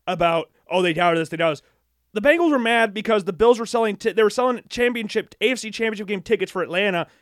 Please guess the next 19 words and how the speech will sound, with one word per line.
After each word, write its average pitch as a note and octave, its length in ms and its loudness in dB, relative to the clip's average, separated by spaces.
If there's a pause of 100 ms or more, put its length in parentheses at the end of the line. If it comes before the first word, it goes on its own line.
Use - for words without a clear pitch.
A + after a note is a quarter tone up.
(200)
when A3+ 140 0
the A3+ 60 0
Bengals A#3 300 2
were A3 80 -2
selling G#3+ 280 0
A G3+ 80 -2
F G3 60 -4
C G3 120 -10
championship F3+ 340 -6
game F3+ 220 -6
tickets - 280 -8
as D3 80 -14
well. F#3 340 0 (800)
And A#3 140 2
they A3 100 4
said C4 280 -2
T B3 180 -4
B G3+ 180 0
A D3+ 420 0